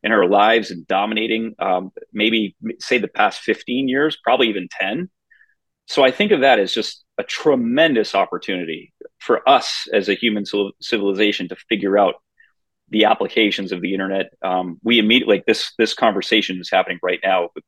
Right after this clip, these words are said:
in two different continents pretty seamlessly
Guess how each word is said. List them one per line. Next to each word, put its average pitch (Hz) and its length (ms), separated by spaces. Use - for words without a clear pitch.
in 90 180
two - 140
different 92 260
continents 90 680
pretty 226 200
seamlessly 110 760